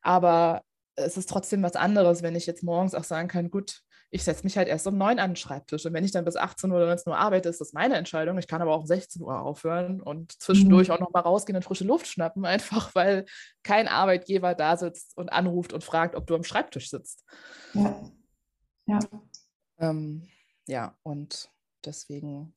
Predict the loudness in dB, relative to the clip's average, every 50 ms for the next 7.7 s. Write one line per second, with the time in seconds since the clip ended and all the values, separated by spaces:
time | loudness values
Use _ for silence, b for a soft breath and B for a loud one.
0 | _ _ -12 -12 -10 -8 -8 -8 -8 -8 -10 -10 -10 -10 -10 -8 -8 -6 -6 -6
1 | -6 -6 -6 -8 -8 -10 -10 -10 -8 -6 -6 -6 -6 -6 -10 -10 -10 -10 -10 -10
2 | -10 -8 -6 -6 -6 -8 -8 -12 -12 -10 -10 -10 -10 -10 -10 -10 -10 -10 -10 -8
3 | -6 -8 -8 -8 -8 -10 -8 -8 -8 -8 -8 -10 -12 -12 -12 -12 -12 -14 -12 -12
4 | -10 -10 -10 -12 -12 -14 -16 -18 B B B B B B B B B B 0 4
5 | 4 4 4 2 2 2 2 2 0 -2 -4 -6 B B B B B B -4 -2
6 | 0 0 0 0 0 0 0 0 0 0 -2 -2 -4 -4 -4 -6 -4 -6 -8 -6
7 | -4 -2 -2 -2 -4 -4 -4 -4 -4 -4 -6 -8 -12